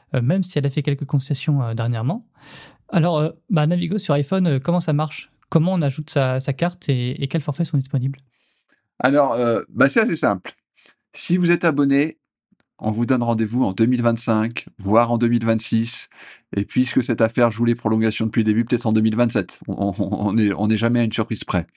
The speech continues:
Speaker 1: Ouais, ça c'est pour les abonnements annuels, ouais.
Speaker 2: Voilà, exactement. Si vous n'êtes pas abonné, il, c'est plutôt assez simple, euh, pas besoin d'avoir une application. Il suffit de se rendre dans l'application carte et ajouter une carte Navigo.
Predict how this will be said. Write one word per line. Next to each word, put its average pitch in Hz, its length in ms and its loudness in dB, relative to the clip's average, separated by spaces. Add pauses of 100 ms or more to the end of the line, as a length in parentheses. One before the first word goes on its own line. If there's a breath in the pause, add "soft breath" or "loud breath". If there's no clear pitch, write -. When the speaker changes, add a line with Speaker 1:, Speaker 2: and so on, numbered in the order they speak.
(140 loud breath)
Speaker 1:
Ouais, 117 180 0
ça 139 120 -6
c'est - 80 -4
pour 143 100 2
les 131 80 0
abonnements 139 260 2
annuels, 123 300 -2
ouais. 113 120 -12 (180)
Speaker 2:
Voilà, 113 260 4
exactement. 104 460 -2
Si - 180 0
vous 240 100 0
n'êtes 208 200 -2
pas 131 100 2
abonné, 104 500 -2
il, 110 280 -2
c'est - 340 0
plutôt 143 280 -2
assez 143 180 0
simple, 120 440 -4
euh, 98 440 -2
pas 117 180 2
besoin 110 240 -2
d'avoir 98 280 0
une 92 100 -4
application. 90 580 -4 (440 loud breath)
Il 123 100 2
suffit 165 260 -2
de 156 80 2
se 135 140 -2
rendre 127 320 -2
dans 104 100 0
l'application 110 540 -2
carte - 520 0
et 123 120 2
ajouter 101 320 -2
une 104 200 0
carte 139 300 -2
Navigo. 113 460 -2